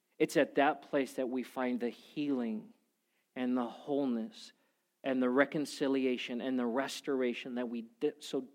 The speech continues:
desperately, desperately need. And I invite us to stand as the worship team comes forward.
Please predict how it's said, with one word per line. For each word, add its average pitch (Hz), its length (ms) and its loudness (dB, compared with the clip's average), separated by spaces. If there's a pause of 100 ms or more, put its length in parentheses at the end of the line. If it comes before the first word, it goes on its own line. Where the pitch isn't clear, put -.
(100)
desperately, 123 800 -8 (920)
desperately 107 840 -6 (520)
need. 107 380 -12 (960)
And 131 140 -2
I - 20 0
invite 120 240 2
us 120 160 0
to - 100 -10
stand 123 460 -2
as 107 100 -4
the 120 80 -6
worship 117 320 -4
team 123 220 -8
comes 117 260 -6
forward. 117 480 -4